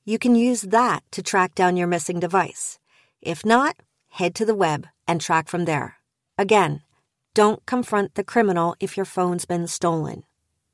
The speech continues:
You'll see you have options to make the phone ring if it's lost somewhere in the house. You can also remotely lock the screen if you think it might have been unlocked when you left it, or remotely erase the device.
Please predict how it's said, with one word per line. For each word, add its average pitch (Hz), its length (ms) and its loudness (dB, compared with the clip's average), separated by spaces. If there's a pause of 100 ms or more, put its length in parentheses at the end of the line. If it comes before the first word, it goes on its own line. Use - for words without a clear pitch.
(260)
You'll 254 180 2
see 359 260 2
you 320 140 2
have 208 160 4
options 185 480 2
to 190 100 -4
make 185 200 0
the 175 80 -4
phone 175 300 -2
ring 175 340 0
if 165 180 -6
it's - 260 -8
lost 175 380 2
somewhere 165 420 0
in 156 80 -2
the 156 100 -4
house. - 580 -2 (260)
You 214 140 2
can 202 160 2
also 185 320 2
remotely 202 500 4
lock 208 380 6
the 190 80 0
screen 160 420 -4 (140)
if 185 180 -2
you 208 80 -2
think 220 220 0
it 220 100 -2
might 214 240 2
have 208 140 2
been 196 260 2
unlocked 202 540 2
when 180 120 0
you 180 120 0
left 196 320 2
it, 143 160 -6 (160)
or 233 300 6
remotely 208 600 2
erase 214 380 2
the 175 100 0
device. 151 560 -4